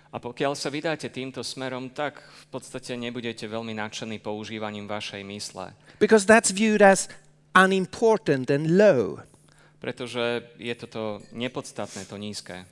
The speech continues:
Speaker 2: I've worked a lot with students in my life.
Speaker 1: Veľmi veľa som pracoval so študentami v mojom živote.
Speaker 2: And I often given Christian students a, a challenge.
Speaker 1: A často dávam kresťanským študentom takú výzvu.
Speaker 2: So I, I've been in a classroom and then I've,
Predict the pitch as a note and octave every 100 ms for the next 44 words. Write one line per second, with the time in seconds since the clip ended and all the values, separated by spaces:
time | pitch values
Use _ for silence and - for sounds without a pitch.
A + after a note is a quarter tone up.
0 | - - F3 G3+ B3 A#3+ G#3+ G#3+ - F#3+
1 | - - A3 D3+ C3 B2 A#2 G#2 G#2+ -
2 | - - - - - - A2+ C#3 D3 C3
3 | B2+ - B2 A#2 A2+ B2 B2+ B2 G#2+ G#2
4 | - C3 C3 A#2 G#2 G#2 G#2 G#2 G2+ G2+
5 | G2+ G2+ A#2+ C#3 C#3+ - - F3 G#3+ C#4
6 | - - - E4 D#4 G3 A3 G#3 F#3+ -
7 | - - E3 - - F#3 D#3 C3+ - -
8 | C#3+ C3 C#3 - C#3+ - A#3+ A3+ G#2+ -
9 | - - - - - A2+ - D3 E3 C3
10 | B2 A#2+ A#2+ B2 - C3+ B2+ A#2 G#2+ A#2+
11 | B2 A#2 G#2+ G#2 G#2+ G#2 A2+ A2 G2 F#2+
12 | - - D#3+ G3 E3 D#3+ A#3 B3 G3 F#3+
13 | G3 - D#4 F#4 - D#3+ D#3+ E3 E3+